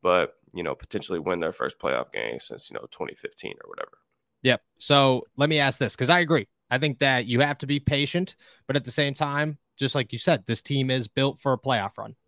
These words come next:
Speaker 2: This, everything, all the other pieces are put together. Maybe outside of inside linebacker, but they're, they're testing out new subjects there. Maybe that works out. The rest of this team is pretty solid on paper, how long do you give that?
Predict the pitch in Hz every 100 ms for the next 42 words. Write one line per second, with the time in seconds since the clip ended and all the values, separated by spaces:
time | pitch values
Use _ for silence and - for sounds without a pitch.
0 | _ 110 - - 120 139 143 151 147 139
1 | 156 175 185 170 147 156 - 131 127 127
2 | 123 98 101 160 170 156 156 139 139 135
3 | 123 131 143 143 139 143 120 - 117 110
4 | - _ _ 117 - 139 - 131 123 117
5 | 120 - 113 104 107 - 123 120 110 _
6 | _ _ 131 127 117 104 113 110 127 120
7 | 117 - _ _ _ _ _ _ 117 131
8 | 165 - 156 147 - 151 147 131 120 _
9 | _ _ _ _ _ _ - 117 - 196
10 | 202 - 127 143 120 104 104 98 139 143
11 | 98 92 - _ _ _ _ - 151 165
12 | 143 147 147 147 143 123 123 127 117 185
13 | 107 98 - -